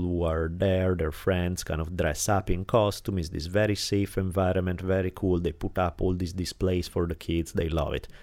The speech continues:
This year, those bastards didn't do it. No offense to you guys. We appreciate the previous years, but this year, they had construction going on, so they were like, "We're skipping this year." So we did go a more traditional door-to-door kind of game, and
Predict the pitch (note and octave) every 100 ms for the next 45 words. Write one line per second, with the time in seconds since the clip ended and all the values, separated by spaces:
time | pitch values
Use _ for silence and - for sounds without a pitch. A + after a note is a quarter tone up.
0 | - - - - C3+ D#3+ A#2 G2+ F#2 F#2
1 | B2 E2+ C2+ - C2 - - D#2+ - D2+
2 | D2 E2 F2 - - - F#2+ D2+ - C#2+
3 | - - - - G#2 F#2 - E2 - D#2
4 | D2+ - C#2+ C#2+ C#2 C2+ C2 - C2+ E2
5 | F#2 F#2+ E2 D2 D2+ - - - - -
6 | - G2+ G2 - G2+ F#2+ - E2+ D#2 -
7 | D#2+ E2+ E2 D2+ D2 D#2 - D2 C#2+ C#2
8 | C#2 - F#2+ - B2+ B2+ A#2+ A#2 G#2 F2+
9 | E2+ F2+ - - - - A2 G2+ F#2+ G2
10 | G2 G2 F2 F2 F2 F2 - F2+ E2 E2
11 | - F2+ D#2+ D2+ D2+ F2+ D#2+ D#2 E2+ D#2
12 | D#2+ - E2+ D#2+ - F2+ E2 B2 F#3+